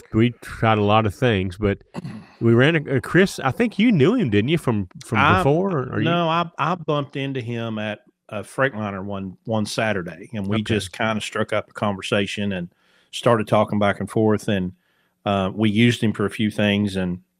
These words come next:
Speaker 2: yeah, we had such a, a trust relationship with Carl. Like Larry
Speaker 1: Right.
Speaker 2: said, there was no,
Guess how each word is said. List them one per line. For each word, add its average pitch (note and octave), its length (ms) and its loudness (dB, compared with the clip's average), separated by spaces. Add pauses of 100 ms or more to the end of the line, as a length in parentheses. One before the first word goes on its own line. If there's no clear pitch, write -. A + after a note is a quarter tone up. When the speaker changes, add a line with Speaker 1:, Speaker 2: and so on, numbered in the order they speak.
(840)
Speaker 2:
yeah, D#3 80 4
we F#3+ 200 4
had F3+ 260 2
such D3 340 0
a, A2+ 160 -2 (200)
a A#2 100 -6
trust - 500 -2
relationship A2+ 540 -4
with - 160 -20
Carl. G#2 500 -2 (200)
Like A#2+ 180 -4
Larry C#3 140 4
Speaker 1:
Right. A2 60 -2
Speaker 2:
said, D3 280 0
there G#2+ 80 -4
was G#2+ 160 -10
no, E3+ 320 4